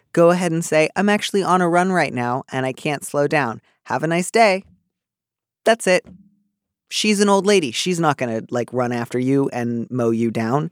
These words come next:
Uh, it's okay to say that. You're fine saying that. And if she says, "Oh, but I made this for you," you can just say, "That's so kind. Still gotta finish this run. Bye for now." And then start running away. You will be able to outrun her. Like, she's not,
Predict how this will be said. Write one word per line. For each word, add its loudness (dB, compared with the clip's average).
Uh, 4
it's -2
okay 4
to 2
say 4
that. -6
You're -4
fine 0
saying -2
that. -10
And -10
if -12
she -10
says, -4
"Oh, 2
but 2
I 0
made 2
this -4
for -4
you," -2
you 0
can 0
just -4
say, 0
"That's 0
so 2
kind. -2
Still 0
gotta 4
finish -2
this -4
run. 2
Bye 2
for -4
now." 2
And 2
then 4
start -4
running 0
away. 2
You -2
will 2
be 0
able 0
to -6
outrun 2
her. -12
Like, -6
she's -10
not, -2